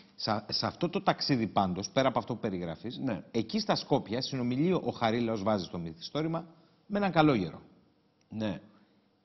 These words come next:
Speaker 1: Θε-,
Speaker 2: Αντιστασιακό.
Speaker 1: αντιστασιακό. Θέλω να σε ρωτήσω,
Speaker 2: Αυτός δούλευε με τον
Speaker 1: είναι
Speaker 2: Ελλάς.
Speaker 1: αυτούσιος ο διάλογος;
Speaker 2: Αυτούσιος, αυτός.
Speaker 1: Έχει σημασία ή είναι ο διάλογος μέσα από την οπτική του Μίμη; Διότι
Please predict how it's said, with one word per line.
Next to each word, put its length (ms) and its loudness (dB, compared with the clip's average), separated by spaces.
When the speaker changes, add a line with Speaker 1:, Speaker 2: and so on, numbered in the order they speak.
Speaker 1:
Θε-, 40 -2
Speaker 2:
Αντιστασιακό. 720 2
Speaker 1:
αντιστασιακό. 600 0
Θέλω 220 2
να 60 2
σε 140 2
ρωτήσω, 560 0
Speaker 2:
Αυτός 260 -4
δούλευε 280 6
με 100 2
τον 120 10
Speaker 1:
είναι 100 10
Speaker 2:
Ελλάς. 180 12
Speaker 1:
αυτούσιος 600 10
ο 80 4
διάλογος; 540 4
Speaker 2:
Αυτούσιος, 480 0
αυτός. 200 0
Speaker 1:
Έχει 180 4
σημασία 600 0
ή 80 0
είναι 220 8
ο 100 10
διάλογος 540 8
μέσα 180 0
από 100 -4
την 80 -2
οπτική 280 -4
του 140 -2
Μίμη; 360 0
Διότι 200 4